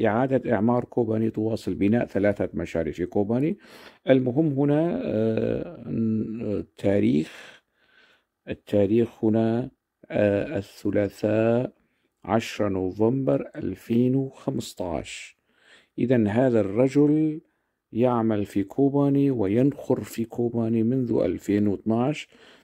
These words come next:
بحسب هذا ال-، التاريخ.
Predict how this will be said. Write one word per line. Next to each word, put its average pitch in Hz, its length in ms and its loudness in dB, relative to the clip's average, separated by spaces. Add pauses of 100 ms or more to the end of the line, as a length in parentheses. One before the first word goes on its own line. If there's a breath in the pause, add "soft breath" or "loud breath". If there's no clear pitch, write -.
(100)
بحسب 117 520 -2
هذا 95 680 0
ال-، 80 680 -4 (240)
التاريخ. - 920 -4